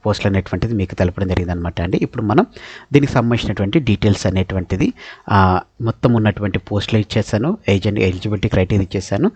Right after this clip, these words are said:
నెక్స్ట్ దీనికి సంబంధించినటువంటి ముంబైకి సంబంధించినటువంటి పోస్ట్స్ అనమాట అండి. దానికి సంబంధించినటువంటిది మాత్రం ఇందులో మనకి మెన్షనింగ్ అనేటువంటి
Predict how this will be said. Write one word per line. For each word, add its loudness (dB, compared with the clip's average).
నెక్స్ట్ 2
దీనికి 2
సంబంధించినటువంటి 2
ముంబైకి 6
సంబంధించినటువంటి 0
పోస్ట్స్ -4
అనమాట 0
అండి. 2
దానికి 0
సంబంధించినటువంటిది -2
మాత్రం -2
ఇందులో -2
మనకి 0
మెన్షనింగ్ 4
అనేటువంటి 2